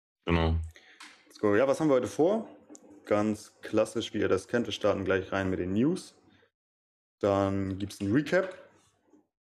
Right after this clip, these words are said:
Speaker 2: von unserer Seite aus, einmal persönlich und allgemein, so was ist passiert.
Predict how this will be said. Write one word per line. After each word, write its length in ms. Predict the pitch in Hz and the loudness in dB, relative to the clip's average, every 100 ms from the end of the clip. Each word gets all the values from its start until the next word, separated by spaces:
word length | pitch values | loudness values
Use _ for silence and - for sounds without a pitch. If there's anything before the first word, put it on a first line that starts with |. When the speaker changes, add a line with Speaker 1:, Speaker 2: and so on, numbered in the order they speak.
| _ _ - - | _ _ -20 -14
Speaker 2:
von 180 | - 101 | -8 -2
unserer 240 | 113 113 | 0 2
Seite 280 | 107 107 107 | 2 2 2
aus, 180 | 101 95 | 2 0
einmal 220 | 95 92 | -2 -2
persönlich 600 | 95 90 117 127 123 - | -4 -2 0 2 0 -2
und 180 | 95 90 | -2 0
allgemein, 440 | 92 95 120 139 | 0 2 0 -2
so 80 | 120 | -4
was 140 | 117 | -8
ist 100 | 110 | -8
passiert. 500 | - 101 107 107 104 | -10 -8 0 0 0